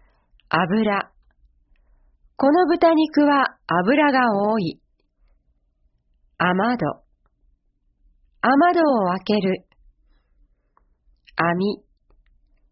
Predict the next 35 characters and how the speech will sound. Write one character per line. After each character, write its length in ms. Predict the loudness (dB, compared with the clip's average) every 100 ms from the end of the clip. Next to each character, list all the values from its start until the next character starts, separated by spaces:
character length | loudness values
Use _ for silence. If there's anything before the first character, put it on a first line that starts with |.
| _ _ _
網 360 | 0 2 4 2
を 160 | 2 0
打 40 |
っ 20 | -4
て 240 | -2 -2
魚 540 | -2 0 2 2 2 0
を 60 |
取 200 | 0 -2
る。 200 | -2 -6 _ _ _ _ _ _ _ _ _ _ _ _
小 140 | -4
鳥 300 | 0 0 0
が 320 | 0 0 -2 -8 _
網 320 | 0 2 4
に 160 | 2 0
か 160 | -4
か 180 | -4 -4
る。 220 | -4 -8 _ _ _ _ _ _ _ _ _ _ _ -4
誤 540 | -2 0 0 0 -2
り。 260 | -2 -6 -12 _ _ _ _ _ _ _ _ _ _ _ _
本 300 | 0 2 2
の 140 | 2
中 320 | 0 0 0
の 100 | 0 0 -2
誤 420 | -2 0 2 2 2
り 180 | 0
を 80 | 0
見 180 | 0 -2
つ 100 | -4
け 100 | -4
る。 300 | -2 -2 -6 _ _ _ _ _ _ _ _ -4
誤 440 | 0 2 2 2
り 200 | 2 2
を 160 | 2 0
犯 240 | -2 -4
す。 60 | -6